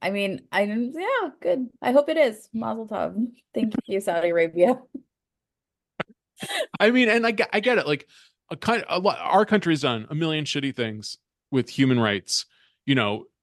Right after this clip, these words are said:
Speaker 2: we've been, uh, China has a terrible human rights record.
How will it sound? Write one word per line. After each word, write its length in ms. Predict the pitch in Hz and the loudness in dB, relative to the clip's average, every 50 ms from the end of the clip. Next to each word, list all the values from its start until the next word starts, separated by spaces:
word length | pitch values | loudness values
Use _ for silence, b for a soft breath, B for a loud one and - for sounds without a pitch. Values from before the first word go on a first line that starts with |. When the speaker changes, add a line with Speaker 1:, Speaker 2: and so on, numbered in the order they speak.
| _ - | _ -4
Speaker 2:
we've 320 | 165 156 139 139 151 139 113 | -2 -2 0 2 0 2 4
been, 380 | 151 156 156 151 147 139 123 - _ _ _ _ _ - | 4 4 4 2 0 -4 -6 -10 _ _ _ _ _ -4
uh, 340 | 139 143 135 127 123 123 113 - 143 - - _ _ _ _ - 165 165 156 - | -2 0 0 0 0 -2 -4 -8 -12 -14 -16 _ _ _ _ -16 -14 -8 -2 0
China 380 | - 170 160 143 120 107 101 | 2 4 4 4 2 2 0
has 140 | 113 113 101 | 0 -2 -4
a 60 | 104 | -4
terrible 300 | - 123 117 110 107 110 | -4 -2 -2 0 0 -2
human 240 | 104 117 117 113 110 | -2 -2 -2 -2 -2
rights 240 | 104 101 101 - 107 | -2 -4 -4 -4 -4
record. 440 | 104 98 - 104 104 110 113 - | -4 -4 -4 -4 -4 -4 -6 -8